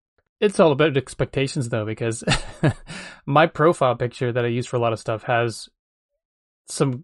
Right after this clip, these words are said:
funny, messy hair. And it was, it was literally me when I woke up one morning and went,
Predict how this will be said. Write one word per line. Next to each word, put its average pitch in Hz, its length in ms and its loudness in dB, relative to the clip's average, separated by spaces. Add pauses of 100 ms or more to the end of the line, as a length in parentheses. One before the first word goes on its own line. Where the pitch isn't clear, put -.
funny, 147 360 2
messy 127 360 0
hair. 117 280 -2
And 113 100 -6
it 117 60 -4
was, 120 140 -4
it 156 80 -2
was 143 160 2
literally 147 520 4
me 135 220 4
when 127 120 2
I 113 80 2
woke 117 220 0
up 120 120 -4
one 117 120 -2
morning 113 300 -4
and 110 80 -8
went, 117 140 -10